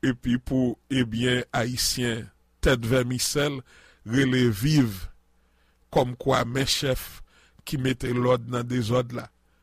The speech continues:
Guy Philippe nan menm ekip avèk gang yo.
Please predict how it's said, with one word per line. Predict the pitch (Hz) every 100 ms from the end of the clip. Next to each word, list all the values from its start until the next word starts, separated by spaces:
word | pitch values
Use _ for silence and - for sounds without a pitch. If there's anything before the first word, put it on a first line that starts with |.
| _ _ _ _ 110
Guy | 117 139
Philippe | - 131 131 139 127
nan | 127 120
menm | 117 131 135 -
ekip | 151 131 - 160 139 - - - - - 135
avèk | 120 123 110
gang | 113 131 117
yo. | 110